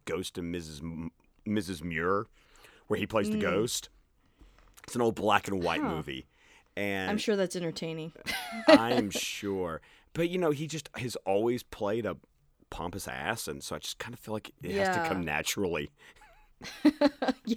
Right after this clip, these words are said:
Speaker 2: it comes from somewhere, that's for sure. Uh, well, do you wanna talk about some of your favorite scenes?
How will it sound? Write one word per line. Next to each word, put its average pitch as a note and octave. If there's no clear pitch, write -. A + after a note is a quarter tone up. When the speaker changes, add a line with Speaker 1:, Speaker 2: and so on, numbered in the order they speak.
Speaker 2:
it F#3+
comes D4+
from A#3
somewhere, F#3
that's F3+
for E3+
sure. -
Uh, A3
well, C#4
do A3+
you C#4
wanna D4
talk C4
about C4
some C4+
of C4
your A#3+
favorite A#3+
scenes? F4+